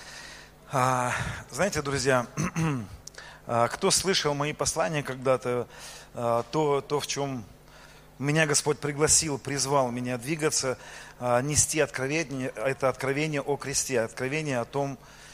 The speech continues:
что совершилось на кресте. И <clears throat> я верю, что это фундаментальное послание, оно самое главное, на нём всё должно дальше строиться.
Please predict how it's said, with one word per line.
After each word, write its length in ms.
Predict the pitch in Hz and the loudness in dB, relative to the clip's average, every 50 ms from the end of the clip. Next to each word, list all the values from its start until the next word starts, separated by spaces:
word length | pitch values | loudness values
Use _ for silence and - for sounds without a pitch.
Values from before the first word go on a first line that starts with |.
| - - - | -20 -12 -6
что 220 | - - - 143 | -4 0 2 2
совершилось 640 | - - 139 131 139 127 - - 147 147 139 117 - | 4 4 2 0 0 -2 -2 -2 0 -2 -2 -2 -2
на 140 | 123 127 - | -6 -6 -8
кресте. 480 | 123 117 120 - - - 107 104 104 - - - - - - - - - | -6 -8 -6 -6 -6 -8 -8 -10 -10 -14 -16 -18 -18 -18 -18 -18 -16 -8
И 400 | 170 151 143 143 139 139 139 135 - - - - | -4 -2 0 0 0 0 -2 -2 -6 -12 -12 -8
<clears throat> 240 | 151 165 156 143 131 | -4 -2 -2 -2 -2
я 180 | 123 135 165 | 2 2 2
верю, 320 | 165 151 147 180 190 165 151 | 0 2 0 0 2 2 0
что 400 | - - - 151 147 147 139 107 - - - - - - - - - - - - - - - - - - | -2 -2 0 0 0 0 0 -2 -8 -18 -20 -20 -20 -20 -20 -20 -20 -20 -20 -20 -20 -14 -14 -14 -12 -6
это 460 | - 143 143 - 147 139 131 120 104 - - - - - - - - - - - - - - - - - | -6 -6 -2 2 2 2 2 2 0 -6 -14 -20 -20 -20 -20 -20 -20 -20 -20 -20 -20 -20 -20 -20 -18 -12
фундаментальное 840 | - - 139 151 147 151 156 160 156 - 165 156 156 147 135 131 120 | -8 -6 -4 -2 -2 0 0 0 2 6 6 6 6 6 0 -2 -2
послание, 640 | - 127 120 - - 127 113 104 101 92 90 92 92 104 | -2 0 0 0 0 0 -4 -4 -6 -10 -12 -10 -10 -8
оно 160 | 117 131 143 | -6 -4 0
самое 340 | 135 - 151 143 143 143 143 | 0 2 2 2 0 0 -2
главное, 420 | 131 143 143 127 113 107 104 101 | 2 4 4 4 4 0 -4 -6
на 120 | 101 113 123 | -6 -4 -4
нём 160 | 139 151 151 | -2 -2 -2
всё 160 | - - 143 | 0 0 0
должно 260 | 135 139 131 123 143 | 0 0 -2 0 -2
дальше 300 | 135 131 135 127 - - | 2 2 2 2 2 -4
строиться. 520 | 113 - - 139 139 123 113 104 - - | -6 -6 -4 -4 -2 -2 -2 -4 -6 -8